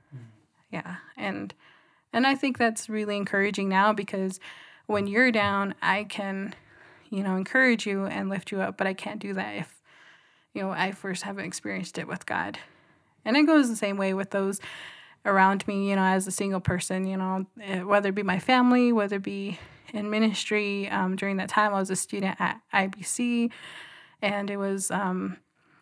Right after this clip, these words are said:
Speaker 2: you know, working at Little Caesars, <laughs> you know, just being the light and,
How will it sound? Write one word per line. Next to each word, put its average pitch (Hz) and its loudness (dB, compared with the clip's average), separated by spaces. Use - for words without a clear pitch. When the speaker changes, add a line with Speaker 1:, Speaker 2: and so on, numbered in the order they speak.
Speaker 2:
you 202 -4
know, 190 -2
working 202 0
at 175 0
Little 180 0
Caesars, 240 4
<laughs> - -14
you 214 -4
know, 202 0
just 226 -4
being 220 0
the 196 -6
light 185 2
and, 101 -4